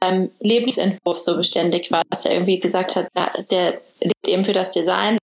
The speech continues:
hat ja auch selber so gesagt, er hat eigentlich fa-, fast keine Hobbys außer seinen Garten.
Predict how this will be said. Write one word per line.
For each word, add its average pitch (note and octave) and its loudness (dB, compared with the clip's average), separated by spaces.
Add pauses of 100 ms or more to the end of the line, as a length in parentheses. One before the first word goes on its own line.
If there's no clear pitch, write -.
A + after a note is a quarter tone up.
hat F#3+ -6
ja F3+ 0
auch F#3 -2
selber G3 0
so G3 -2
gesagt, F#3 0
er - 0
hat - -4
eigentlich E3+ 0
fa-, F3 -2
fast - 0 (120)
keine F3+ -2
Hobbys G#3 0
außer F3+ 0
seinen F3 0
Garten. A#3 -2